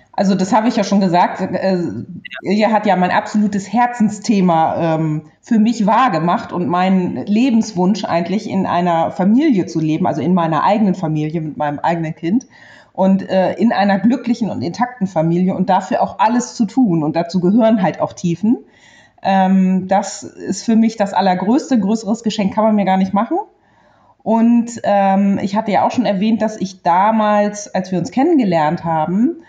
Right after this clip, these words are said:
aus, ähm, äh, dass ich schon mal verheiratet war und das war auch damals ein bisschen schwierig und auch so eine Trennungszeit nach so einer, ähm, Scheidung oder in, kurz vor einer Scheidung ist auch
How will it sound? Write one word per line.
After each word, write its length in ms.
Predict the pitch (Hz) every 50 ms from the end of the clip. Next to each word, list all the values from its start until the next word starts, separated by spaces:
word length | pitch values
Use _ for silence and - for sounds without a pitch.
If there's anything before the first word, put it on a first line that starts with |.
| _ _ _ _ _
aus, 840 | - 185 190 185 185 185 185 185 180 - - - - - - - - -
ähm, 1080 | - 190 185 175 170 165 165 160 160 160 160 160 156 156 151 151 151 147 147 - - - _ _ _ _ _ _ _ _ _ _ _ - - - _ - -
äh, 180 | - - 165 185
dass 220 | - 196 190 -
ich 80 | 233 -
schon 80 | -
mal 100 | 196 190
verheiratet 560 | 190 190 180 196 190 185 190 180 202 - - -
war 420 | 170 180 214 247 269 294 285 -
und 140 | - 220 196
das 180 | 208 202 - - - 101
war 260 | 107 202 202 202 -
auch 100 | - 180
damals 300 | - 196 185 185 180 185
ein 60 | 185 170
bisschen 280 | 180 180 - 165 156
schwierig 440 | - - - 254 320 - 240 226 -
und 120 | 180 -
auch 120 | - 151 160
so 140 | - - 170
eine 100 | 175 160
Trennungszeit 600 | - - 220 226 240 233 233 - - 196 185 190
nach 160 | 185 180 180
so 100 | - 196
einer, 300 | 180 180 170 165 165 165 - - - - - - - - -
ähm, 840 | 185 175 165 165 151 156 151 151 147 147 147 143 139 143 - - - - - -
Scheidung 840 | - - - 196 180 180 185 180 180 175 175 180 175 175 - 185 - - _ -
oder 260 | - 180 170 165 -
in, 320 | - - 202 - - - 170 - -
kurz 180 | - 196 196
vor 140 | - - 196
einer 140 | 190 180 175
Scheidung 380 | 180 - 170 165 156 160 160
ist 180 | 160 160 - -
auch 360 | - 202 220 214 - - -